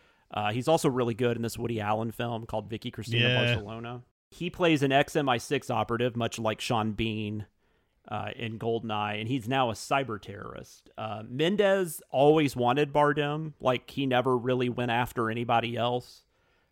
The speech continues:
Speaker 1: Um, they both talked about and decided to dye the hair, dye his hair blonde, um, which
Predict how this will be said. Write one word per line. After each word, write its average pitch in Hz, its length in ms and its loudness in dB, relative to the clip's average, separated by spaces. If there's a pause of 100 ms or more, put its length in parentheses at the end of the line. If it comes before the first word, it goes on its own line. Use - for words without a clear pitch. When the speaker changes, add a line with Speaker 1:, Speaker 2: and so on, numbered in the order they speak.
(160)
Speaker 1:
Um, 110 560 -6 (380)
they 147 340 2
both 156 400 6 (360)
talked 127 280 2
about 117 400 2
and 123 120 -4
decided 123 580 0
to 123 100 -10
dye 120 360 4
the 107 100 -4
hair, 117 240 -4
dye 127 220 4
his 110 120 -2
hair 117 160 -2
blonde, 110 640 -6 (680)
um, 107 500 -2 (220)
which 135 420 -4